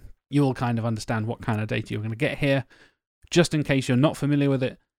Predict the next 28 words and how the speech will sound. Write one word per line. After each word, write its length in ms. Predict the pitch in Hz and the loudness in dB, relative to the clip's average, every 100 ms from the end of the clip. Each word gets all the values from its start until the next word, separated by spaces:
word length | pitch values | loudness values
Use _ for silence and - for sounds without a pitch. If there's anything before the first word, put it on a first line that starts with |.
| _ - | _ -10
I'll 140 | - 113 | -6 -4
give 160 | 120 | -2
you 60 | 117 | 0
a 60 | |
rundown 520 | 113 120 120 120 120 123 | 2 2 2 0 -2 -2
of 160 | 117 110 | -4 -2
what 280 | 117 120 113 | 0 0 -2
this 200 | - 127 | -4 -4
is 100 | 113 | -4
included 640 | 117 - 120 110 113 - - | -6 -4 -4 -2 -6 -6 0
in 200 | 123 113 | 2 2
the 80 | |
site 200 | 101 151 | 2 2
inspection 400 | 120 - 113 123 | 2 -2 -2 0
dashboard 460 | 117 113 - 110 110 | 0 -2 -4 -8 -6
on 180 | 113 117 | -4 0
Wix. 320 | 175 - - - _ _ _ 143 | 0 -2 -14 -16 _ _ _ 2
"The 100 | 151 | 4
proportion 560 | 160 - 185 190 175 | 4 6 6 6 2
of 160 | - 170 | 2 4
your 140 | 175 | 4
pages 420 | - 131 123 135 | 4 4 4 0
that 160 | 127 104 | 0 0
Google 240 | 147 143 | 2 4
has 300 | 135 127 117 - | 2 0 -2 2
indexed 540 | 175 143 139 - - - - | 4 4 2 -2 -12 -6 2
and 160 | 151 | 4
excluded, 600 | 139 - - 117 120 165 | 2 -2 -2 0 0 -4